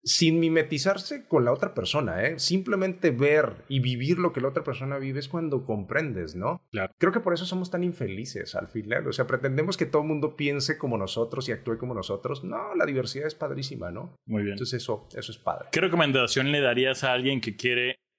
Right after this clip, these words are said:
Speaker 2: hacer un concepto o un programa de algún medio de comunicación,
Speaker 1: Ajá.
Speaker 2: hacerlo exitoso? ¿Qué claves les puedes dar?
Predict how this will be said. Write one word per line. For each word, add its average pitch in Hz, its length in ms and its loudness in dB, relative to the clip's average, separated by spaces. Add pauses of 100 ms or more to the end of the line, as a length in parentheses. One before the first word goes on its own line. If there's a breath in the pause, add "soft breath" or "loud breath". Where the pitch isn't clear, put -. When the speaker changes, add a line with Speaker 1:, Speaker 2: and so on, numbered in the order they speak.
(120)
Speaker 2:
hacer 127 360 2
un 139 360 0 (500)
concepto 135 680 2
o 123 80 6
un 120 180 2
programa 123 520 2
de 104 380 0 (180)
algún 120 240 4
medio 131 240 4
de 123 80 2
comunicación, 117 600 -2 (160)
Speaker 1:
Ajá. 92 300 -4
Speaker 2:
hacerlo 135 360 2
exitoso? 135 500 -2 (120)
¿Qué 147 160 0
claves 139 300 4
les 123 160 0
puedes 120 260 0
dar? 104 160 -2